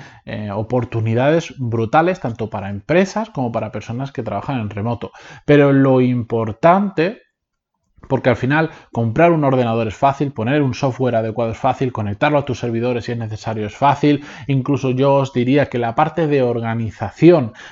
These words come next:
de cómo organizar el teletrabajo entre equipos y que las cosas sigan saliendo es fácil, lo complicado es encontrar a gente que sea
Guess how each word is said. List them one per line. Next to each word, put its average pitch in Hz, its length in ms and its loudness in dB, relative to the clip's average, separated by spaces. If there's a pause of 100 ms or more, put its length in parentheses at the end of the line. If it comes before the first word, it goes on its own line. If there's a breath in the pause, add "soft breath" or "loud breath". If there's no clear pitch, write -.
de 117 140 -4
cómo 156 380 0
organizar 131 640 -2
el 113 200 -2
teletrabajo 113 840 0
entre 104 360 -4
equipos 143 680 0
y 107 60 -6
que 123 80 -6
las 95 160 -8
cosas 110 220 -6
sigan 110 240 -8
saliendo 117 420 -2 (300 loud breath)
es 95 160 -8
fácil, 170 500 0 (180 loud breath)
lo 143 220 6
complicado 139 760 -2
es 143 120 -8
encontrar 123 640 -4
a 107 80 -4
gente 160 320 -4
que 147 100 -6
sea 131 380 -4